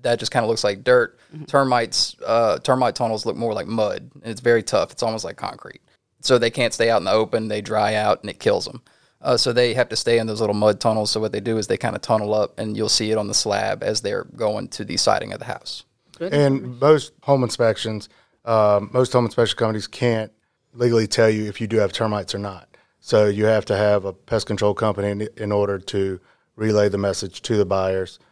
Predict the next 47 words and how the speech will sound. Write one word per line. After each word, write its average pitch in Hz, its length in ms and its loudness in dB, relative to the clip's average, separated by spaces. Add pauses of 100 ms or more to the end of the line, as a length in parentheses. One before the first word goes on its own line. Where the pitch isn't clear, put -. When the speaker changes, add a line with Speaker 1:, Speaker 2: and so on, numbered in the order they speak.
(140)
Speaker 3:
or 104 140 -2
the 98 100 -2
sellers 85 480 -10 (300)
and 98 300 -2
provide 98 320 2
them 98 140 -2
with 95 100 -6
the 98 80 -4
right 95 180 -2
paperwork 101 600 0
saying 98 340 -2
if 95 100 -6
they 95 120 -2
do 101 180 0
or 98 60 -2
do 98 100 -6
not 98 220 -2
have 98 280 -4 (220)
termites. 107 520 0 (320)
So 95 400 0 (420)
that's 107 200 0
one 104 140 -2
thing. 98 180 -4
Not 107 180 4
all 101 140 4
home 101 160 -4
inspection 95 380 -6
companies 90 420 -10
can 87 180 -18
do 85 120 -20
that. - 500 -12
Speaker 2:
Okay, 147 220 0
so 160 200 2
it's 151 140 -2
more 170 180 4
or 165 40 4
less 156 200 0
the - 100 0
indication 135 680 0
that, 135 220 2
hey, 143 220 -2
this 139 260 -8
is 131 120 -12
a 135 80 -6
sign 139 440 -2
of 135 160 -4
it, 135 160 -10